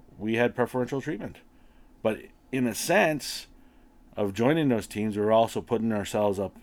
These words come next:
against more possibility of, you know, things that could happen. Like, for instance, there was the, as they call it, hazing. You join a new team, they haze you, they have to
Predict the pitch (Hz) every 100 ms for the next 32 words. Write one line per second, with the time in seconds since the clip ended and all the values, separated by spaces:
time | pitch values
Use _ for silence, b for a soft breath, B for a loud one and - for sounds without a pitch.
0 | - 98 98 95 - 104 110 113 110 98
1 | 76 - - 110 98 95 104 101 95 90
2 | 82 82 87 82 82 - 104 98 87 85
3 | - 85 98 - 135 B B B B B
4 | - 98 - 101 98 98 90 - 98 95
5 | 85 90 85 82 - b b b b b
6 | b - 92 82 78 - 85 90 87 87
7 | 147 156 127 104 73 67 - - - 80
8 | 82 90 95 92 82 101 95 - 107 95
9 | 78 80 82 110 113 104 82 78 76 80
10 | - 80